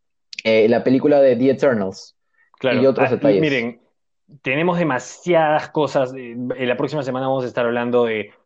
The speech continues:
Speaker 2: Hawkeye, por ejemplo, que ya, ya está, está en plena grabación. No tenemos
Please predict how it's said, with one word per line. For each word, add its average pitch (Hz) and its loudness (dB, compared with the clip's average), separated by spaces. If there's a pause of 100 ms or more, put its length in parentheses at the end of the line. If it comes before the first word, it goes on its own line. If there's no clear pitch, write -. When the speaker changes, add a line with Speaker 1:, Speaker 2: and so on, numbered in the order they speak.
Speaker 2:
Hawkeye, 110 -2
por 98 -6
ejemplo, 107 -4
que 98 -6
ya, 123 -2
ya 120 0
está, - -16
está 110 -12
en 113 -6
plena 117 -4
grabación. 107 -4
No 139 -2
tenemos 120 -4